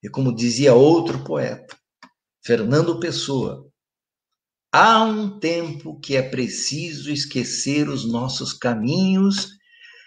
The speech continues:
que nos levam sempre aos mesmos lugares." É o tempo da travessia. E esse tempo é agora.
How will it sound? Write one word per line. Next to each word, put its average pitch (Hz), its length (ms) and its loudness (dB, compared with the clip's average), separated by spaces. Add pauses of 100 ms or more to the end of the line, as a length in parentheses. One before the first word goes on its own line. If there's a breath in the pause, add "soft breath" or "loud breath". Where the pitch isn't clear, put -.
(140)
que 220 280 6
nos 220 300 8
levam 208 520 6
sempre 208 400 0
aos 202 240 4
mesmos 170 760 4
lugares." 101 580 -4 (2250)
É 120 140 0
o 120 100 -2
tempo 107 480 -6
da 95 100 -4
travessia. 101 840 -6 (1200)
E 104 140 4
esse 104 320 -4
tempo 98 280 0
é 101 100 2
agora. 107 480 -4